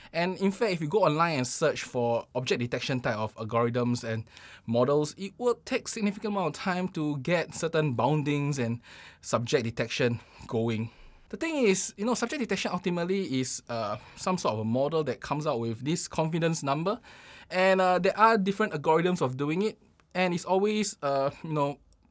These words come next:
combination of time versus accuracy. The more time you give it, the more accurate it becomes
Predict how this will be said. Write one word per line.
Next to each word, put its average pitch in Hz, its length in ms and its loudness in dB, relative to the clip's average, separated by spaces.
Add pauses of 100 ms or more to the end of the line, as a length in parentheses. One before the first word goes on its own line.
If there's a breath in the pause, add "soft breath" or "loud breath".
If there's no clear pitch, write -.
(160)
combination 196 640 4
of - 180 0
time 220 460 0
versus 160 360 0 (120)
accuracy. 127 680 -2 (500 loud breath)
The 120 100 -2
more 143 220 6
time 190 260 0
you 175 80 2
give 196 220 -2
it, 285 160 -6 (180)
the - 80 -6
more 131 240 2
accurate 139 420 -2
it 113 120 -6
becomes 127 480 2